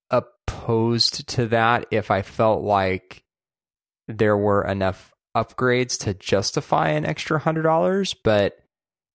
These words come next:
a marginally larger screen, just, I don't know. I'm, I'm not, not really sure Apple earned that there.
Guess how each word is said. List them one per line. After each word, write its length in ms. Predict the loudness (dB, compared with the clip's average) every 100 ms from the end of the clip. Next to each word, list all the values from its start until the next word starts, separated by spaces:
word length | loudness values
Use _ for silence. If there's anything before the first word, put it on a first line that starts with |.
| _ _ _ _
a 100 | -6
marginally 760 | -4 -2 0 0 0 0 0 2
larger 300 | 0 0 -2
screen, 580 | -2 -4 -4 -2 -4 -2
just, 480 | -2 -2 -4 -8 -20 _ _ -12
I 120 | -6
don't 140 | -2
know. 280 | 2 0 -2
I'm, 200 | -4 -4 -2
I'm 120 | 0
not, 240 | 0 0 -4 -10 -10 -6
not 260 | -4 -2
really 220 | 0 0
sure 280 | 0 2 2
Apple 520 | 2 2 -2 -2 -4 -8 _ -4
earned 240 | -4 -4
that 300 | -6 -6 -8 -8
there. 400 | -8 -6 -8